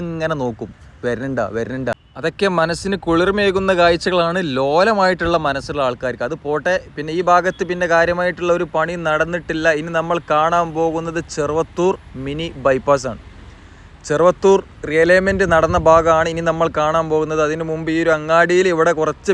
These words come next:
ബീസ് ചെയ്യുന്ന പണികൾ കഴിഞ്ഞിട്ടുണ്ട്. ചെറുവത്തൂർ ടൗണിലോട്ട് നിലവിൽ പോയിരുന്ന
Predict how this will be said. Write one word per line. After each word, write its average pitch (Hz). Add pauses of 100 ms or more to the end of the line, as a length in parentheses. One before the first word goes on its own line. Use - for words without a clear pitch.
ബീസ് 156
ചെയ്യുന്ന 160
പണികൾ 156 (140)
കഴിഞ്ഞിട്ടുണ്ട്. 156 (580)
ചെറുവത്തൂർ 180 (140)
ടൗണിലോട്ട് 180 (100)
നിലവിൽ 160 (100)
പോയിരുന്ന 170